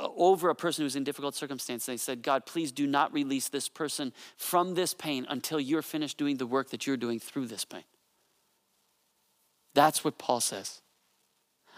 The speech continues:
I accept my circumstances as the will of God, of the God who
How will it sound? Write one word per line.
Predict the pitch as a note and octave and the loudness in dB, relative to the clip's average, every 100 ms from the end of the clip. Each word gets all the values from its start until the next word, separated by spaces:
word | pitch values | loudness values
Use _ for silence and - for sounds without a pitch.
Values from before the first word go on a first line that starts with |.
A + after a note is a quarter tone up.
| - | -2
I | B2+ | 2
accept | B2 - - - G3+ F#3+ - - - - - | 2 0 0 2 4 4 2 -16 -16 -16 -4
my | B2+ | -2
circumstances | A#2+ - D3+ C#3+ A#2+ - A2 - G#2 - - | -2 -2 -2 -2 -4 -6 -8 -8 -10 -14 -6
as | B2+ B2 - _ _ - | -2 -2 -4 _ _ -4
the | C3+ C3+ | 0 2
will | B2+ F#3+ G3 | 4 4 4
of | F3 | 0
God, | C#3+ A#2+ A2 - - | 0 -2 -2 -6 -4
of | C3 | -4
the | B2+ | -2
God | A#2+ E3 C#3 | 2 2 2
who | D3 | -2